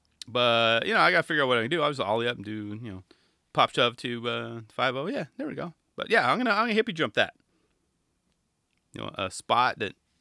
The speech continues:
most people wouldn't even look at. I mean, of course, the bank, but he sees other things in addition to. You know, I love everything about it. So, for example, like, you know, the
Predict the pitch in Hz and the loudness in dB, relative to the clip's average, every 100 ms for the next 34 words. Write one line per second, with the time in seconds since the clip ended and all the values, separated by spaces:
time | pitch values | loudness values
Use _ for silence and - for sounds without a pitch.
0 | _ 101 131 139 139 120 123 123 117 120 | _ -4 -4 -4 -8 -4 -4 -4 -6 -8
1 | 156 85 - _ - 98 90 - 107 - | -8 -10 -12 _ -10 -8 -8 -8 -10 -10
2 | _ 104 120 95 - - _ _ _ _ | _ -6 -6 -8 -14 -18 _ _ _ _
3 | _ _ _ _ _ _ _ - 147 143 | _ _ _ _ _ _ _ -10 -8 -6
4 | 127 113 113 113 113 104 98 - 92 78 | -6 -4 -6 -6 -6 -6 -8 -12 -14 -12
5 | 101 - 98 - 80 _ _ _ _ _ | -12 -10 -12 -12 -18 _ _ _ _ _
6 | - 85 90 101 - 131 139 131 131 110 | -20 -18 -16 -16 -6 -6 -6 -8 -8 -8
7 | 107 95 _ _ _ _ _ _ _ _ | -8 -12 _ _ _ _ _ _ _ _
8 | 214 151 175 151 131 147 156 131 117 127 | 0 4 6 6 8 6 6 2 0 0
9 | 135 113 104 | 0 2 2